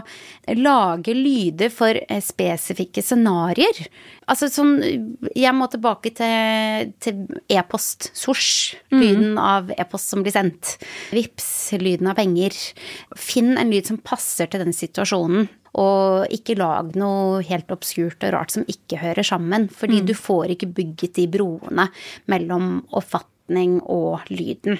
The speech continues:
Speaker 2: Mhm.
Speaker 1: Et annet tips er å unngå å lage, eh, helt sånn lyder som er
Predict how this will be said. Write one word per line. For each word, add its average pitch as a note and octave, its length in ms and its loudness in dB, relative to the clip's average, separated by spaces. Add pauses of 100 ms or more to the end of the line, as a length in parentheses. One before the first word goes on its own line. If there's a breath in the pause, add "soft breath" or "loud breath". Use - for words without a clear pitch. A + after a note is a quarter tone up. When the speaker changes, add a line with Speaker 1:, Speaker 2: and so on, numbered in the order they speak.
(140)
Speaker 2:
Mhm. G3+ 360 2
Speaker 1:
Et G3+ 380 0
annet F3+ 160 2
tips - 400 0
er F#3+ 240 4
å F#3+ 360 2
unngå F3+ 520 2
å F#3+ 160 2
lage, F3 1160 0 (380 loud breath)
eh, G3 60 -4
helt F3 280 -2
sånn E3+ 220 2 (280)
lyder G3+ 420 2
som F3+ 500 0
er F3 300 2